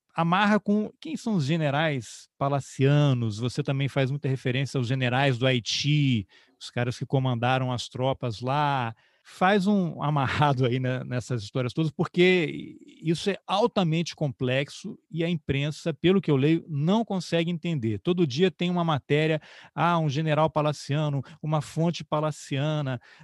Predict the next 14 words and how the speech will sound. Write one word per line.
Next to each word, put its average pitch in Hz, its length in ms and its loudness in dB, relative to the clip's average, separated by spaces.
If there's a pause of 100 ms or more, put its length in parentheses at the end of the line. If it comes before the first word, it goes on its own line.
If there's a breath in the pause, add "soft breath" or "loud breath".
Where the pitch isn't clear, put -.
(140)
a 160 240 0
ala 175 160 0
militar, 160 540 0
um 151 40 0
general. 156 760 0 (160)
Pô, - 160 -8
são 294 200 -10
três, 277 300 -6
quatro 233 260 -2
pessoas. 151 680 -2
Não 165 60 -2
é - 20 -2
possível 175 520 -4
que 107 560 -8